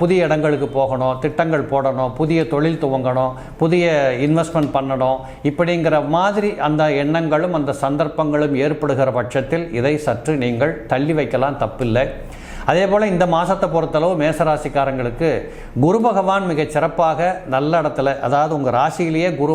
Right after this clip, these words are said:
வந்திருக்கிறதுனால அவர் ஐந்தாம் இடத்தையும் பார்க்கிறார், ஒன்பதாம் இடத்தையும் பார்க்கிறார். பிள்ளைகளின் மூலமாக, சொத்து சுகத்தின் மூலமாக வரவு செலவுகளில் பணப்பற்றாக்குறை என்பதோ, இல்ல மிகப்பெரிய கெட்ட பேர், கெட்ட பா-, பழக்கம், சாகவாசம், சிக்கல், சிரமங்கள் இப்படிங்கிற சிக்கல் பிக்கல்களோ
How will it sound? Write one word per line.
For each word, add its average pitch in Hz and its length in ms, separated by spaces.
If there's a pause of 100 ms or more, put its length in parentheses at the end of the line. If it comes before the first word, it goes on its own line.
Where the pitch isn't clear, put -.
வந்திருக்கிறதுனால 135 800 (400)
அவர் 131 240
ஐந்தாம் 165 320
இடத்தையும் 165 440
பார்க்கிறார், 139 380 (120)
ஒன்பதாம் 151 400
இடத்தையும் 143 420
பார்க்கிறார். 127 420 (360)
பிள்ளைகளின் 147 500
மூலமாக, 131 580 (140)
சொத்து 143 320
சுகத்தின் 151 420
மூலமாக 131 580 (120)
வரவு 165 340
செலவுகளில் 135 600 (120)
பணப்பற்றாக்குறை 139 880
என்பதோ, 113 340 (460)
இல்ல 170 100 (100)
மிகப்பெரிய 175 400 (120)
கெட்ட 156 300
பேர், 160 220
கெட்ட 151 300
பா-, 151 100 (160)
பழக்கம், 147 440
சாகவாசம், 147 600
சிக்கல், 143 360
சிரமங்கள் 143 500
இப்படிங்கிற 135 460
சிக்கல் 156 340
பிக்கல்களோ 120 500